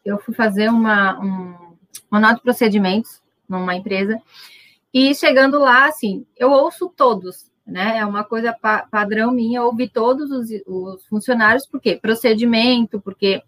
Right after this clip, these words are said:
né, a, a função dele em si, todo o processo, depende de saber como que cada um faz, o que que faz e et cetera, né? E depois, claro, ver com ele como ele gostaria que isso realmente funcionasse.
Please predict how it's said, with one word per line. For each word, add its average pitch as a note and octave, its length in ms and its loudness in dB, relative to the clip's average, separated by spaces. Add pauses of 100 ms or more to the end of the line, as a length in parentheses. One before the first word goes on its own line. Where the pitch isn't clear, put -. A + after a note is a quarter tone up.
né, G3 300 0
a, - 280 2
a F#3+ 60 0
função G#3+ 420 -2
dele G#3 260 0
em A#3+ 60 4
si, A3+ 260 -2
todo G#3+ 240 2
o G#3 60 -6
processo, A3+ 600 -2 (380)
depende A#3 600 4
de B3 120 -6
saber A3 400 2
como A#3 260 2 (380)
que A3 100 -14
cada G#3 340 2
um G#3+ 80 -2
faz, G#3 440 -2
o A#3 40 -20
que G#3+ 220 -4
que A#3+ 160 -10
faz G#3+ 480 0
e A3+ 140 -4
et A#3+ 160 -4
cetera, G3 400 -4
né? A3 160 0 (580)
E A3+ 100 2 (140)
depois, G#3+ 580 0
claro, G#3+ 380 0 (840)
ver A3 220 0
com B3 200 -2
ele A#3 240 0
como A#3+ 640 -2
ele B3 280 0
gostaria C#4 600 2
que C4+ 120 -2
isso B3 240 0
realmente A3+ 340 0
funcionasse. G#3 540 -6